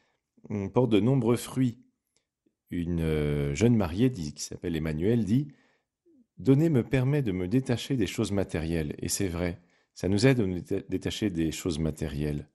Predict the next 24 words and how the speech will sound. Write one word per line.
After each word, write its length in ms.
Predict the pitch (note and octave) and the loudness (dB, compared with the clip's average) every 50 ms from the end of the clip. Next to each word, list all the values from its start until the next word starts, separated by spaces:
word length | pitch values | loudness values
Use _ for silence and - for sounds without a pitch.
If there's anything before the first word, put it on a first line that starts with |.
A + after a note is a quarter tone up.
| _ _ _ _ _ _ _ _ _ | _ _ _ _ _ _ _ _ _
Un 140 | F#2 F#2 F#2+ | -2 2 4
autre 380 | A2+ A#2 A#2 - - F#2 E2 E2 | 4 4 4 0 -4 -4 -4 -2
disait 360 | E2 E2+ E2+ D#2 F2+ A#2+ A#2+ | -2 -2 -2 0 0 0 0
que 120 | - - | 0 0
le 140 | G2 F2+ F2 | 0 0 0
don, 220 | D#2+ D#2+ A#2+ C#3 | 0 0 0 0
c'est 220 | C3+ - A#2+ - - | 0 0 -4 -4 -4
un 60 | E2+ | -4
véritable 400 | D#2+ G2+ B2 B2 A#2 - C3 B2+ | -2 2 2 2 2 2 0 0
chemin 260 | - - A#2 B2 A#2+ | 0 0 2 2 4
de 100 | G#2 F#2 | 4 2
conversion, 720 | F2 - - D3+ C#3 C3 B2 A#2 - - - A#2 A#2 A2 G2 | 0 0 0 2 4 4 4 2 0 -4 -4 -2 -2 -2 -2
une 100 | F2 - | -4 -4
conversion 560 | - A#2 A#2 A2+ A2 - - - - D3 D3 | -4 -2 0 0 0 -2 -2 -2 -2 -2 -4
qui 180 | D3 - - | -4 -4 -6
passe 260 | - - C#3+ D3 C3+ - | -2 0 0 0 0 0
par 200 | - - F#2+ G2 | 0 0 2 4
nos 100 | G#2 G2 | 2 2
fonds 200 | - - D3 C#3+ | 2 2 0 0
de 80 | B2 | 0
poche. 460 | B2 - C#3+ C#3+ C3 - - - - _ _ _ _ _ _ _ _ _ _ | 0 2 2 2 2 0 -4 -10 -16 _ _ _ _ _ _ _ _ _ _
Parfois, 600 | - G#2+ F2 - - - B2 C3 C#3 C#3+ D3 C3+ | -8 -6 -6 -6 0 2 4 4 6 6 4 4
c'est 200 | A2 - - G2+ | 2 0 -2 -4
vrai, 380 | F2 E2+ F#2 A2 B2 C#3 - - | -4 -2 -2 0 0 -2 -4 -8